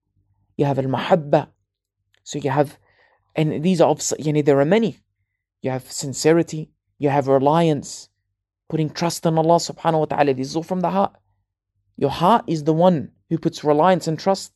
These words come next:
in Allah subhanahu wa ta'ala. You have fear, humbleness, love,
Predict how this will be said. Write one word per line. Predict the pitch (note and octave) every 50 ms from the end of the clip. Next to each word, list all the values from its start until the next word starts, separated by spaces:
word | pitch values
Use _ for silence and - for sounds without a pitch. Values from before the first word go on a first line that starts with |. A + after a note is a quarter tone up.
| _ _ _ -
in | E3 D#3+
Allah | D3+ D#3 E3 F#3
subhanahu | F#3 - D#3 - - F3 F3+ F3+ E3+
wa | E3
ta'ala. | - - D3+ D#3 C#3+ C#3 C3 - - _ _ _ _ _ _ _ _ _ -
You | C#3+ C#3
have | C3+ C3+
fear, | - - - F3+ F3+ F3 D3+ - - _ _ _ _ _ _ _ _ _ _ _ _ _
humbleness, | - - F#3 G3 G3 E3 E3+ F3 E3+ D#3+ C#3+ - - - - _ _ _ _ _ _ _ -
love, | D3 D#3 E3 F3+ F#3+ F#3+ E3 C3 - - - _